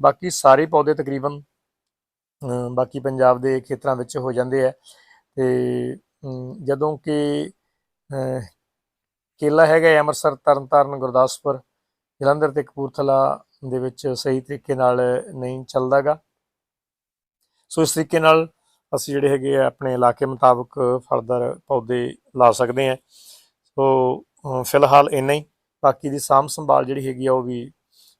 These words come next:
ਬੜੀ ਜ਼ਰੂਰੀ ਹੈ। ਇਹਦਾ ਫਟਾਰਾ ਵੀ ਥੱਲਿਓਂ ਅਸੀਂ ਨਹੀਂ ਫੁੱਟਣ ਦੇਣਾ, ਨਹੀਂ ਤਾਂ ਜਿਹੜੇ, ਅਹ, ਕਲਮੀ ਪੌਦੇ ਆ ਉਹ ਦੇਸੀ ਹੋ ਜਾਂਦੇ ਆ। ਤੇ ਇਸ ਤਰੀਕੇ ਨਾਲ ਹੀ ਹੁਣੀ ਪ੍ਰਬੰਧ ਕਰੋ।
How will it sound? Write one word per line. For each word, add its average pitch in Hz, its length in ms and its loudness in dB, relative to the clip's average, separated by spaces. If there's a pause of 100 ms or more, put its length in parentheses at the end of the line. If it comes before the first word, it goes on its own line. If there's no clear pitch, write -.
ਬੜੀ 135 120 0
ਜ਼ਰੂਰੀ 127 420 0
ਹੈ। 127 220 0 (360)
ਇਹਦਾ 135 160 2
ਫਟਾਰਾ 131 420 6
ਵੀ 143 120 0
ਥੱਲਿਓਂ 131 300 0
ਅਸੀਂ 131 180 -8
ਨਹੀਂ 131 100 -6
ਫੁੱਟਣ 135 260 -12
ਦੇਣਾ, 123 220 -2
ਨਹੀਂ 131 140 -8
ਤਾਂ 131 240 0
ਜਿਹੜੇ, 123 300 -4
ਅਹ, 120 380 -12
ਕਲਮੀ 127 240 -2
ਪੌਦੇ 123 400 0
ਆ 120 80 4
ਉਹ 123 300 -2
ਦੇਸੀ 127 340 -6
ਹੋ 123 100 -2
ਜਾਂਦੇ 120 360 -2
ਆ। 135 40 0 (500)
ਤੇ 120 320 -2
ਇਸ 131 140 -4
ਤਰੀਕੇ 143 220 -6
ਨਾਲ 143 200 4
ਹੀ 143 80 2
ਹੁਣੀ 135 180 -6
ਪ੍ਰਬੰਧ 131 360 0
ਕਰੋ। 135 320 -2